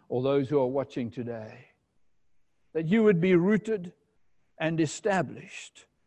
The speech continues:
in the Lord Jesus Christ, and that you would not be moved from the things that you have learnt.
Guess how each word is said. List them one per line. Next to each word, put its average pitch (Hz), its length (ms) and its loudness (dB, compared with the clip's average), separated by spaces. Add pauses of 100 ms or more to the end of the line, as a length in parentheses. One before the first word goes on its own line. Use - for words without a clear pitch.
(240)
in 170 240 2
the 151 100 2
Lord 143 260 0
Jesus 123 380 -4
Christ, - 720 -16 (480)
and 156 120 0
that 185 160 2
you 190 120 2
would 190 180 4
not 185 320 -2
be 185 140 -2
moved 180 600 2
from 160 180 -2
the 139 100 -2
things 165 440 -8
that 165 160 -2
you 151 140 2
have 139 120 2
learnt. 175 600 -4